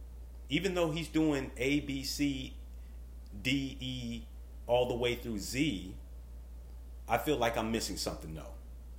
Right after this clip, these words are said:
And that is, that right there is something that I, myself, can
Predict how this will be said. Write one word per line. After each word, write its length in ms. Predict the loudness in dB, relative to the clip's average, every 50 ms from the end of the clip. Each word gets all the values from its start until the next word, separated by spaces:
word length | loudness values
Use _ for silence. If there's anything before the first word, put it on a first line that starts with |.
| -14 -14 -14 -14 -14 -14 -14 -12 -12 -12 -12 -12 -12 -12 -12 -6 -2
And 340 | 0 2 2 2 2 4 8
that 200 | 10 10 10 10
is, 100 | 8 4 2 -2 0 2
that 300 | 4 4 4 4 2 2
right 220 | 0 0 0 0
there 220 | 0 2 2 2 2
is 200 | 2 0 0 0
something 360 | 0 0 -2 -2 -2 0 2
that 280 | 2 2 2 2 -2 -2 2
I, 520 | 4 6 8 8 6 4 2 -2 -4 -6 -6 -4
myself, 760 | 0 0 0 0 0 -2 2 6 6 8 8 6 4 0 -4 -6 -10 -12 -12 -12 -12 -12 -12 -12 -12 -12 -14 -14 -14 -14 -14 -14 -14 -14 -14 -14 -14 -14 -14 -12 -10
can 600 | -2 2 4 6 6 6 6 4 2 2 -2